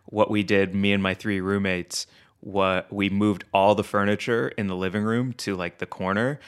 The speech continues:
and my good friend Matt Strauman brought a, bought a massive screen T V to hang on the wall,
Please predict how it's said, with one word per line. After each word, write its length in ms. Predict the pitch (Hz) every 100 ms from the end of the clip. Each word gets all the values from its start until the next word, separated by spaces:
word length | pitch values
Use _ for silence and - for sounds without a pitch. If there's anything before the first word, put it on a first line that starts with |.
| - -
and 320 | 98 95 92
my 440 | 92 90 90 90 - 110
good 200 | 107 98
friend 360 | 110 101 95
Matt 200 | 92 92
Strauman 440 | - - 98 92 87
brought 200 | 92 90
a, 120 | - 110
bought 240 | 101 95
a 60 | 92
massive 640 | 98 107 107 101 - 98
screen 340 | - 107 101 95
T 180 | 101
V 240 | 92 95 107
to 120 | 98
hang 180 | 98 98
on 140 | 98
the 80 | 92
wall, 400 | 87 90 107 127